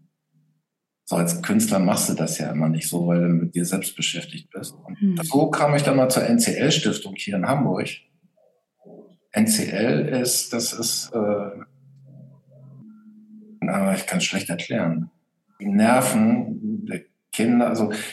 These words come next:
Speaker 1: die, die Funktionen fallen immer wieder weg. Also
Speaker 2: Mhm.
Speaker 1: nach und nach und so, und dann irgendwann sterben die.
Speaker 2: Mhm, mhm.
Speaker 1: Hat mich dann, bin ich über den Roundtable, da war mein Bruder damals, äh,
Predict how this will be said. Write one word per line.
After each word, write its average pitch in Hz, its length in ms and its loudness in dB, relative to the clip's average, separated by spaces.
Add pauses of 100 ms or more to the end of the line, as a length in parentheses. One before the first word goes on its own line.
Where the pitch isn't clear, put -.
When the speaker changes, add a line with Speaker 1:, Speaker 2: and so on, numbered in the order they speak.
(140)
Speaker 1:
die, 107 180 0
die 98 480 0
Funktionen 139 1040 4 (680)
fallen 120 400 2
immer 123 280 4
wieder 113 280 2
weg. - 340 -2 (540)
Also 113 180 4
Speaker 2:
Mhm. - 120 6
Speaker 1:
nach 117 240 6
und - 100 -10
nach - 400 -2
und 110 60 -10
so, 113 160 -2
und 107 80 0
dann 107 100 0
irgendwann 104 260 0
sterben 95 380 0
die. 80 280 -4 (460)
Speaker 2:
Mhm, 196 480 4
mhm. 196 460 2
Speaker 1:
Hat - 180 -2
mich 120 120 -8
dann, 123 360 2 (960)
bin - 140 2
ich - 200 -2
über 101 380 2
den 95 360 2
Roundtable, 98 760 2
da 107 120 2
war 107 140 2
mein 101 240 2
Bruder 113 240 0
damals, 98 560 0
äh, 95 320 -4